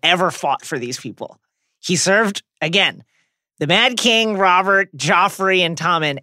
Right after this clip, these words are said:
and was not out there like, "Hey, can we lessen the taxes on the peasants?" Or can we do, he's just, like, trying to install another ruler. Tell me exactly how you are,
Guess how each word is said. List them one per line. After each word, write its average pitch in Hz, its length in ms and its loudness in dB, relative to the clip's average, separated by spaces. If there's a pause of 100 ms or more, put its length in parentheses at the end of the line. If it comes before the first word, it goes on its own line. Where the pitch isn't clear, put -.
and 147 280 -4
was 156 200 -4
not 220 380 2
out 196 260 2
there 170 200 2
like, 151 300 -2
"Hey, 175 680 0
can 160 160 -8
we 156 400 -2
lessen 175 460 -2
the 175 80 -2
taxes 185 640 0
on 165 140 0
the 160 80 -2
peasants?" 170 460 0
Or 147 120 0
can 170 160 -4
we 180 120 2
do, 196 180 2 (580)
he's 214 300 0
just, - 220 2
like, 254 200 2
trying 233 260 0
to 240 100 2
install 226 680 2
another 220 260 0
ruler. 240 380 0 (380)
Tell 262 200 0
me 349 180 4
exactly 254 600 2
how 214 220 2
you 208 260 -2
are, 190 360 4